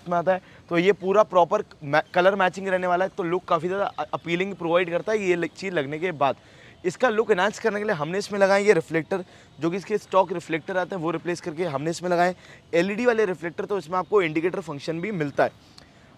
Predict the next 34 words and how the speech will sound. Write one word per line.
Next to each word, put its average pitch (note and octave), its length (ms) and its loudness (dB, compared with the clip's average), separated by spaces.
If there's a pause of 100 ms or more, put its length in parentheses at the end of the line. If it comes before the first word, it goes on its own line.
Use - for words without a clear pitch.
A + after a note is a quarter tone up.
(120)
अब A3+ 100 6
चलते A#3+ 300 0
हैं B3 60 0
इसके B3+ 240 -6
interior E3+ 520 -2
profile D#3+ 380 -2
की F#3+ 100 -10
तरफ। C3 260 -2 (560)
तो A#3+ 100 2
company G3 400 -2
ने B3 140 -2
इसमें A3+ 320 -6
basic D#3+ 280 0
model G3+ 200 4
में A3 120 -6
seat F3 300 -4
cover G3+ 200 2
भी A3 60 -4
provide F#3 340 2
नहीं F#3 120 -6
थे, G#3 60 -2
तो C#3 120 -8
इसमें E3+ 260 -6
हमने G3+ 180 -2
Australian F3 480 -4
leather F3+ 220 -2
वाले F#3 140 -2
seat D3+ 260 -6
cover F3+ 160 0
लगाए E3+ 260 2
हैं, F3 80 -6
जो E3 80 -2
कि E3+ 80 -6
proper D#3+ 420 0